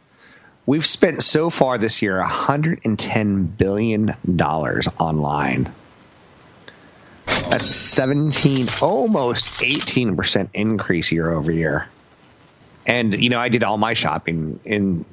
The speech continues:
one day online. I'm pathetic like that. You think you're getting something personalized? Not a chance. Weary holiday shoppers looking to avoid a crowd, jump online.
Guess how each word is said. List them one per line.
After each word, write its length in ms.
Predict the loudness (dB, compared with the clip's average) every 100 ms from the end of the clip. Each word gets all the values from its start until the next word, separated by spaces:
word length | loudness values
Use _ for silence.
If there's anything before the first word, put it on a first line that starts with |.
| -20 -4
one 360 | 0 0 0 0
day 360 | 0 0 0
online. 760 | 0 0 0 0 0 0 -2 0
I'm 180 | 0 0
pathetic 440 | 0 0 0 0
like 200 | -2 -4
that. 240 | -4 -4 -6 -12 -20 _ _ _ _ _ _ -6
You 100 | -2
think 120 | 0
you're 120 | 2
getting 200 | 0 0
something 240 | 2 0 2
personalized? 580 | 0 0 0 0 -4 -6 -4
Not 360 | 0 0 -2
a 20 |
chance. 560 | -2 -4 -4 -6 -8 -8 -12 _ _ _ _ _ _ _ _ -2
Weary 400 | 0 2 0 0
holiday 500 | 0 0 2 0 0
shoppers 520 | 0 0 0 -2 -2
looking 220 | -2 0
to 100 | 0
avoid 300 | 0 0 0
a 40 | -2
crowd, 500 | 0 0 0 -4 -4
jump 280 | -4 -2
online. 540 | -2 -2 0 0 -2